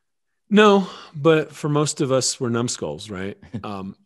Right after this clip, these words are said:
<laughs> you know, I mean, y-, you know, there's, there's a lot of merit in listening to the wisdom of elder-, elders. There's a lot of merit in reading books and being like, "Oh shit, I do that. Maybe I shouldn't."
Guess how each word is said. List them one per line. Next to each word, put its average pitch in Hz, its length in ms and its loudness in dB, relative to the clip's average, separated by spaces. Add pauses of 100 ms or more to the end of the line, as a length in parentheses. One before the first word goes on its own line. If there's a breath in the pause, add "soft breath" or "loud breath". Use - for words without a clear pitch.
(360)
<laughs> - 880 -14
you 147 140 4
know, 135 200 2
I 135 100 -4
mean, 127 260 -2
y-, 131 80 -4
you 131 260 -2
know, 120 100 0
there's, 123 200 0
there's 117 220 -2
a 123 60 -2
lot 127 280 2
of 110 180 -4
merit 113 460 2
in 104 120 -4
listening 110 360 -2
to 101 60 -14
the 101 100 -6
wisdom 104 340 -4
of 95 140 -8
elder-, 101 360 -4
elders. 101 520 -2
There's 98 160 -10
a - 20 -8
lot 120 120 -2
of 101 60 -4
merit 104 300 -2
in 90 140 -10
reading 101 280 -2
books 101 300 -2
and 92 100 -8
being 95 180 -6
like, 92 220 -8
"Oh 107 140 -4
shit, 107 320 -2
I 101 100 -2
do 98 160 -4
that. 90 280 -10
Maybe 98 200 -6
I 92 60 -10
shouldn't." 87 480 -6